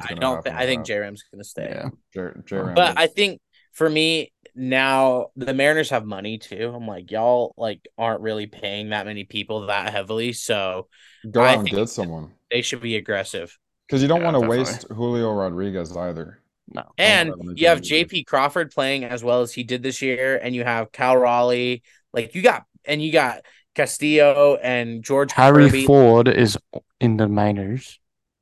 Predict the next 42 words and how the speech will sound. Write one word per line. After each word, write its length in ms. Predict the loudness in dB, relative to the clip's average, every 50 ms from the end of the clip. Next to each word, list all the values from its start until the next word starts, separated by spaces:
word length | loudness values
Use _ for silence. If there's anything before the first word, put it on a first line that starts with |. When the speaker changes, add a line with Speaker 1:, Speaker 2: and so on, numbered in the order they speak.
| _ _
Speaker 1:
Yeah, 500 | -14 -8 -4 -2 -2 -2 -2 -4 -4 -6 -4
I 140 | -2 0 2
Speaker 2:
Harry 220 | 2 2 2 0
Ford 360 | 0 0 0 0 2 0 0
should 160 | -2 -4 -4 -4
Speaker 1:
we 80 | -2
Speaker 2:
be 100 | -2 -2
in 80 | -4 -4
the 60 | -6
majors. 480 | -8 -8 -10 -12 -14 -16 -18 -18 -20 _ _ _ _ _ _ _
Speaker 1:
Yeah, 200 | -4 -2 0 0
I, 180 | 0 -2 -4 -6 -8 -12
we 280 | -10 -10 -6 -6 -6 -6
should 160 | -6 -8 -8
put 100 | -8 -8
him 80 | -6 -6
at 120 | -8 -8 -8
D 240 | -8 -8 -6 -4 -4
H, 280 | -4 -6 -6 -10 -12 -8
or 180 | -4 -2 0
we 100 | 0 -2
can 160 | -4 -8 -10 -12
just 160 | -12 -10 -8
have 180 | -6 -6 -6 -6
him 180 | -8 -10 -8 -6
rotate 400 | -6 -6 -6 -6 -6 -8 -6 -6
with, 240 | -8 -10 -12 _ _ _ _ _ -14
um, 440 | -12 -10 -10 -12 -12 -14 -16 -18 -14
Raleigh. 480 | -8 -6 -4 -4 -4 -4 -6 -8 -12 _ _
Speaker 2:
'Cause 180 | -6 -6 -4 -4
who's 140 | -4 -2 -2
your 100 | -2 0
Speaker 3:
Yeah. 60 | 0 0 0 0
Speaker 2:
backup 220 | -2 -6 -8 -8
right 140 | -8 -8 -8
now? 280 | -8 -10 -12 -12 -14 -18 _ _ _ _ _ _ _ _ _ -4
Speaker 1:
Uh, 420 | -2 0 0 0 0 0 -2 -2 -4 -8
Tom 240 | -10 -8 -6 -6 -4
Murphy. 520 | -4 -6 -6 -6 -8 -10 -10 -10 -10 -12 _ _ _ _ _ _ _ _ _ -12
Speaker 2:
Oh, 220 | -10 -10 -10 -12 -16 _ _ _ -10
he's 140 | -8 -6 -4
old. 340 | -4 -4 -4 -6 -8 -10